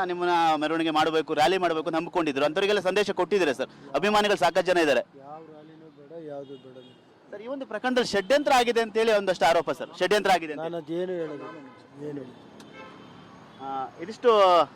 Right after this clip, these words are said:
Speaker 1: ಆ, ಇದಿ-, ಇದಿ-, ಇದಿಷ್ಟು ಎಚ್ ಡಿ ರೇವಣ್ಣ ಅವರು. ಮತ್ತೆ ಯಾಕಂದ್ರೆ ಈ ಒಂದು ಪ್ರಕರಣದಲ್ಲಿ, ಆ,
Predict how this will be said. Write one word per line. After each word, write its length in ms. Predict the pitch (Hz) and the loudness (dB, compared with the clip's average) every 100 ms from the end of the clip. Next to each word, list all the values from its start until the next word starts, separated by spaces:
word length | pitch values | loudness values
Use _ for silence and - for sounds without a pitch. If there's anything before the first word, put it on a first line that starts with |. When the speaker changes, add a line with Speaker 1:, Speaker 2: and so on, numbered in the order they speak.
| - - 147 | -20 -10 -2
Speaker 1:
ಆ, 240 | 151 143 | 0 0
ಇದಿ-, 180 | 180 - | -4 -6
ಇದಿ-, 300 | 190 220 208 | -6 -4 -2
ಇದಿಷ್ಟು 240 | 240 262 | 0 2
ಎಚ್ 140 | 208 214 | 2 6
ಡಿ 100 | 226 | 8
ರೇವಣ್ಣ 340 | 214 214 208 | 8 6 6
ಅವರು. 120 | 208 | 4
ಮತ್ತೆ 180 | 196 220 | 4 0
ಯಾಕಂದ್ರೆ 480 | 247 254 240 214 185 180 | 2 6 6 4 -2 2
ಈ 40 | |
ಒಂದು 220 | 254 277 | 2 2
ಪ್ರಕರಣದಲ್ಲಿ, 500 | 254 220 233 220 233 277 | 0 0 -2 -4 0 4
ಆ, 300 | 214 196 | 6 6